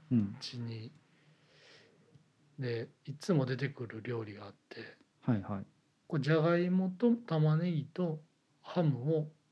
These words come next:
Speaker 1: うん。
Speaker 2: 本当に細切り、千切りにして炒めて、
Speaker 1: うん。
Speaker 2: 卵でとじる、るみたいな。
Speaker 1: ほう、た-、じゃがいもと？
Speaker 2: まあ、今思うとスパニッシュオムレツっぽい感じ？
Speaker 1: うん。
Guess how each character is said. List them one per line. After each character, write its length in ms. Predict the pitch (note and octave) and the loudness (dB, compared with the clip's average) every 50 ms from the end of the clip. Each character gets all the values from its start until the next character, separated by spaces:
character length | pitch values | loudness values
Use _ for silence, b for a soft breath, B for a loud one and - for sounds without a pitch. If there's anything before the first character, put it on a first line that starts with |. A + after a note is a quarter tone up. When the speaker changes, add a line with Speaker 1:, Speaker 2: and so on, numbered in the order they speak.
| _ _ - | _ _ -2
Speaker 1:
う 40 | A#2 | 0
ん。 100 | G#2 G2 | 0 0
Speaker 2:
本 140 | G2+ E3+ E3+ | -2 -4 -6
当 120 | E3 F3 F3 | -4 -4 -4
に 80 | D3+ | -4
細 320 | - D3 C#3+ - D#3 C#3+ C3 | -4 -6 -4 0 0 0 0
切 160 | C3 C#3 D3 | -2 -4 -2
り、 260 | D3+ D3 D3 D#3 - - _ _ _ _ _ _ _ _ _ _ _ _ _ _ _ _ _ _ | -2 0 0 0 -2 -4 _ _ _ _ _ _ _ _ _ _ _ _ _ _ _ _ _ _
千 400 | - - C#3+ C#3+ C#3 C#3+ C#3+ C#3 C3+ | -16 -6 -4 -4 -2 -2 -4 -4 -4
切 140 | D3 D3 | -4 -4
り 80 | C#3 C#3+ | -2 -2
に 140 | C#3+ C#3+ C#3 | -2 -2 -4
し 180 | - - - | -4 -10 -6
て 80 | - G3+ | -4 0
炒 320 | D#3 D3+ D#3 - - F3+ | 0 0 0 2 2 2
め 140 | D#3+ C#3+ B2 | 2 2 0
て、 320 | - - - F#3 D3+ D#3 - - _ _ _ _ _ _ - | -2 -4 -4 -4 -4 -4 -6 -14 _ _ _ _ _ _ 0
Speaker 1:
う 60 | A#2 | 0
ん。 120 | G2+ G2 - _ _ _ _ _ _ | 0 0 -4 _ _ _ _ _ _
Speaker 2:
卵 440 | - - D#3 D#3 E3 E3+ D#3 C#3+ C3+ | -4 2 4 4 4 4 4 2 0
で 120 | A2+ A2 A2 | 0 -2 -10
と 220 | - - B2 A2+ | -10 -8 -10 -8
じ 220 | G#2 A2 A#2 A2 | -8 -10 -12 -12
る、 160 | G#2+ - D3+ D#3 - _ _ _ - - _ _ _ _ - - | -12 -12 -14 -14 -14 _ _ _ -20 -20 _ _ _ _ -14 -10
る 100 | D3 B2+ | -8 -8
み 140 | A#2 A2+ A2 | -8 -8 -12
た 100 | - - | -14 -16
い 40 | - - | -16 -8
な。 220 | C3 C#3 B2+ A#2 - _ _ _ _ _ _ - b b b b b b b _ _ _ _ | -8 -6 -6 -8 -10 _ _ _ _ _ _ -20 b b b b b b b _ _ _ _
Speaker 1:
ほ 80 | - A2+ | -8 -8
う、 120 | G#2+ A2+ A#2 - _ | -6 -6 -10 -14 _
た-、 80 | - - C#3 C#3+ C3+ | -16 -12 -10 -10 -6
じ 80 | A2 A2+ | -4 -2
ゃ 80 | A#2 | -2
が 180 | A#2 B2+ B2+ C3 | 0 0 2 2
い 80 | C3 | 2
も 200 | B2+ C3 C3+ C3+ | 2 2 0 0
と？ 260 | C3 - - D#3+ G3+ A#3 - _ _ _ | -2 -2 -4 -4 -4 -4 -8 _ _ _
Speaker 2:
ま 120 | - A#3+ F#3 | 4 4 4
あ、 120 | D#3+ - - _ _ _ _ _ _ _ _ _ _ _ _ _ _ _ _ _ _ _ _ _ - | 4 2 -8 _ _ _ _ _ _ _ _ _ _ _ _ _ _ _ _ _ _ _ _ _ 0
今 240 | G#3+ A3 B3 C4+ | 4 6 6 8
思 320 | C#4+ D4+ D#4+ E4 E4+ E4+ E4+ | 6 6 6 6 6 4 4
う 60 | E4 | 2
と 100 | - D4 | 0 -2
ス 140 | - - - | -2 -4 -10
パ 200 | _ - C4 C4 | _ 0 4 4
ニ 120 | B3+ B3+ | 6 6
ッ 40 | B3 | 4
シ 280 | A#3+ - - - - B3+ | 2 0 -4 0 2 4
ュ 80 | B3 | 6
オ 20 | B3 | 8
ム 160 | A#3 A#3 A#3 | 8 10 8
レ 140 | A#3 A3 G#3+ | 8 6 4
ツ 160 | - - G#3+ | 0 -6 -6
っ 20 | G3+ - - | -6 -6 0
ぽ 120 | - A3 F#3 | 4 6 6
い 80 | C#3+ | 6
感 220 | - - A#2+ A2 A2+ A2 | 4 0 -4 -4 -6 -6
じ？ 100 | B2+ C3 | -6 -6
Speaker 1:
う 40 | |
ん。 40 | A#2+ | -6